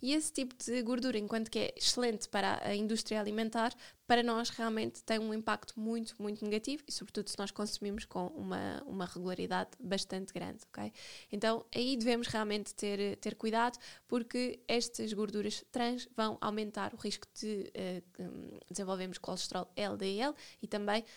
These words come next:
vão diminuir a, a quantidade de H D L que nós temos no sangue. Os triglicéridos, também queria falar-vos aqui um bocadinho, porque nós falamos muitas vezes em colesterol e falamos deste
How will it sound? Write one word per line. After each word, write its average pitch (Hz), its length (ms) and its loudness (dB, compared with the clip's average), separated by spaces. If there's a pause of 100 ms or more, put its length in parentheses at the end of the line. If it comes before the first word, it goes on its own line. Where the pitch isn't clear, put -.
vão 233 240 4
diminuir 233 840 0
a, - 600 0
a 208 60 -2
quantidade 220 680 0
de 233 240 -2
H 220 380 0
D 208 160 2
L 226 140 0
que - 120 -12
nós 208 160 -2
temos 202 240 -4
no 101 100 0
sangue. - 400 -6 (720)
Os - 140 2
triglicéridos, 311 800 4
também 202 340 2
queria 190 280 -2
falar-vos 196 340 2
aqui 208 180 -2
um 214 40 0
bocadinho, 247 340 2
porque - 360 -4 (300)
nós 208 220 -4
falamos 220 340 2
muitas 214 320 0
vezes 208 280 2
em 214 320 0
colesterol 226 560 2
e - 20 -10
falamos 208 300 -4
deste - 340 -4